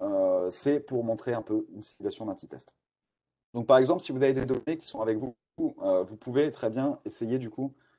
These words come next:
euh, d'utiliser le prochain bloc de code qui vient. Donc, ça va être la première estimation de puissance qui va être proposée dans, dans, dans le workshop. Vous voyez, en fait, si vous regardez en ligne deux du bloc de code derrière simuler n études avec des paramètres spécifiés, vous pouvez, euh, en fait, tout ça, c'est juste définir des variables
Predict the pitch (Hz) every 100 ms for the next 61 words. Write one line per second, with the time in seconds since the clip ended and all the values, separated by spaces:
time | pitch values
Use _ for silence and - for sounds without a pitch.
0 | _ _ 101 98 95 98 120 135 127 143
1 | 143 - 135 127 135 127 131 139 - 127
2 | 123 104 - 101 117 127 113 - 127 139
3 | 120 - - 113 107 113 110 113 127 117
4 | 107 - 110 113 113 107 90 - _ _
5 | _ 107 110 101 104 104 98 101 - 160
6 | 160 - _ _ _ _ _ _ 107 117
7 | 135 180 160 180 170 - 131 139 135 143
8 | 135 135 123 151 147 113 120 113 117 143
9 | 135 110 107 110 - 117 117 147 131 123
10 | - 131 107 101 107 95 107 117 - 117
11 | - 131 185 185 - - _ _ 101 147
12 | 160 160 180 196 - 117 120 117 110 -
13 | 165 160 104 - 185 135 135 151 151 160
14 | 156 170 143 135 123 123 156 -